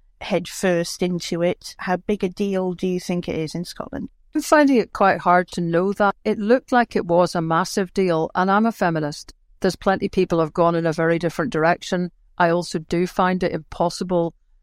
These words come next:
Speaker 2: to not call a woman. I'm stuck there with that, and that might just reflect my generation. I know that my children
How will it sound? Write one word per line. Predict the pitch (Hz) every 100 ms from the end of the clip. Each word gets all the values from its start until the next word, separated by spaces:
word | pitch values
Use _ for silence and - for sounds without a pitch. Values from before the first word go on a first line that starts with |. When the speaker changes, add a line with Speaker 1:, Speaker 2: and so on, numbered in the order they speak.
| _ -
Speaker 2:
to | 190
not | 175 180 -
call | 180 165
a |
woman. | 147 170 214 220 214 -
I'm | 180 170
stuck | - - 175 - 233
there | 208 208 220
with | 185 -
that, | 214 214 - - _ -
and | 170
that | 170 -
might | 170 165
just | 180 -
reflect | 170 175 165
my | 175
generation. | 165 170 160 160 175 - 202 - _ _ -
I | 175
know | 175 180
that | 190
my | 170 160
children | - 175 175 190 190